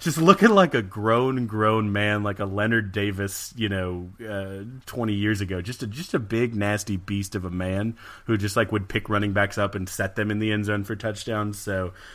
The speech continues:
um, I would love to see him even maybe get, uh, get some looks, and, and if not, instantly being a starter, knowing that we have talent. And again, if we can stay injury free, I'm knocking on whatever wood is near where I'm recording here, just keeping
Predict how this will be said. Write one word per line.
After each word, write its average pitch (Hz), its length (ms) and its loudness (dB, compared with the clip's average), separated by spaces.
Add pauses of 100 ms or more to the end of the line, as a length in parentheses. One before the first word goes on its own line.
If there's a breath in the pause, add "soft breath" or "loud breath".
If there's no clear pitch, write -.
(140 loud breath)
um, 98 380 2
I 127 100 2
would 147 120 0
love 131 180 2
to 120 60 -6
see 110 200 -4
him 120 240 0
even 92 240 -4
maybe 92 240 -4
get, 92 340 -8
uh, 90 260 -4 (360 loud breath)
get 120 160 -2
some 113 220 0
looks, 110 240 2
and, 110 120 -2
and 113 160 -2
if 104 140 -2
not, 107 340 4 (280)
instantly 113 440 -2
being 101 220 0
a 95 60 -2
starter, 113 560 2
knowing 113 360 2
that 131 100 0
we 101 120 -4
have 101 380 0 (500 loud breath)
talent. 120 520 2
And 107 120 -4
again, 101 260 -2
if 92 60 -6
we 101 80 -4
can 95 120 -6
stay 101 260 -2
injury 98 300 -2
free, 113 240 -2
I'm 98 120 0
knocking 95 360 -4
on 92 380 -6
whatever 104 260 -8
wood 101 240 0
is 95 120 -4
near 95 320 -2 (380 loud breath)
where 110 120 4
I'm 98 100 2
recording 120 360 2
here, 110 140 2
just 98 360 -4
keeping 123 580 0